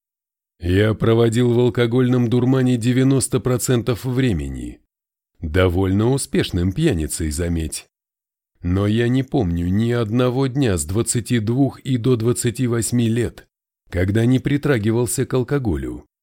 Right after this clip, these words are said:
даже на работе. А чтобы никто не почувствовал перегар на важных встречах, я уходил в уборную и выпивал перед этим ополаскиватель для рта. Так что я был намного хуже тебя, Дин.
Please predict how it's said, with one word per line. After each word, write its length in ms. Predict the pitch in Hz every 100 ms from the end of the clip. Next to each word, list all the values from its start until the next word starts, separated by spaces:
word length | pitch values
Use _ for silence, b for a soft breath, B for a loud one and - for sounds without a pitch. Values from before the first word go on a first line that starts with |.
| _ _ _
даже 480 | 87 85 95 90 107
на 160 | 113
работе. 600 | 123 143 127 - - 110 - _ _ _ _ _ _ _
А 220 | 85 87
чтобы 380 | - 107 104 110
никто 360 | 113 - 127
не 140 | 117 110
почувствовал 720 | 113 - 127 120 123 113 113
перегар 540 | 117 110 110 107 117
на 160 | 113 110
важных 400 | 110 101 110 -
встречах, 720 | - 135 123 - - - - _ _ _ -
я 300 | 78 95 110
уходил 460 | 110 120 113 123
в 120 | 107
уборную 800 | 120 113 135 123 127 120 117 110 _ -
и 160 | 92
выпивал 540 | 113 131 135 143 151 127
перед 340 | - 131 135
этим 320 | 135 - 127 -
ополаскиватель 920 | 131 147 151 123 - 95 92 110 107
для 240 | 104 123
рта. 380 | 127 - - - _ _ _ _ _ _ _
Так 240 | - 95 95
что 180 | - 113
я 240 | 107 110
был 240 | 107 117
намного 500 | 123 127 131 131 131
хуже 380 | 135 - 131 80
тебя, 380 | 78 101 95 76
Дин. 400 | 65 78 57 57